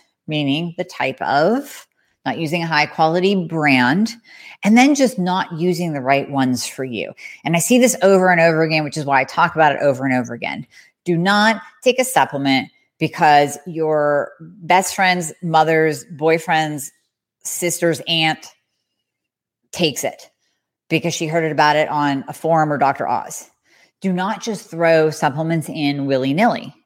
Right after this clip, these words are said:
It's not gonna work. You have to use supplements that are right for you and you only. And that way, by the way, you save money because you don't have a huge cabinet full of supplements that you go,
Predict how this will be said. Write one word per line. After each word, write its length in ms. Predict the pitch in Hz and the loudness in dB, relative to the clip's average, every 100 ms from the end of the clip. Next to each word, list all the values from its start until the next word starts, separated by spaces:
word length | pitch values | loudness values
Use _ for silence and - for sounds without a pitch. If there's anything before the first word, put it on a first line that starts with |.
| - | -16
It's 200 | 143 - | -12 -10
not 140 | - | -10
gonna 160 | 185 170 | -8 -2
work. 320 | 196 135 - - - _ - | -2 -2 -6 -20 -20 _ -8
You 120 | 175 | -6
have 340 | 202 202 214 | -4 -2 -4
to 80 | 208 | -4
use 260 | 185 185 180 | -2 -2 0
supplements 440 | 170 170 165 156 | 0 0 -6 -4
that 80 | 151 | -4
are 100 | 143 | -2
right 340 | 135 147 139 | 0 0 0
for 580 | - - 160 147 143 123 135 | -8 -6 0 0 0 -4 -10
you 640 | 131 139 156 165 113 - _ _ _ _ _ | -10 -6 0 0 0 -8 _ _ _ _ _
and 180 | 156 143 | -4 -2
you 200 | 147 139 | -4 -6
only. 460 | 180 160 147 85 - _ _ - | -6 -6 -6 -12 -18 _ _ -2
And 160 | 180 170 | 0 2
that 260 | 254 240 | 4 4
way, 500 | 185 165 160 165 160 _ | 6 6 4 2 -4 _
by 200 | - 147 | 0 0
the 120 | 147 | 0
way, 340 | 147 135 143 160 | -2 -2 -4 -6
you 140 | 165 | -8
save 340 | - 185 175 156 | -2 0 0 0
money 300 | 196 135 - - _ | -4 -4 -8 -20 _
because 240 | 156 190 | -2 2
you 80 | 185 | 2
don't 180 | 185 175 | 0 -2
have 280 | 240 208 170 | 0 0 0
a 40 | |
huge 580 | 151 - 202 185 151 - | -4 -4 -2 -2 -4 -12
cabinet 640 | - - 202 190 170 143 | -14 -2 0 2 0 -4
full 180 | - 147 | -4 -4
of 80 | 139 | -2
supplements 540 | - 185 160 143 139 | 0 0 0 -4 -4
that 100 | 147 | -8
you 100 | 151 | 0
go, 220 | 151 147 | 2 2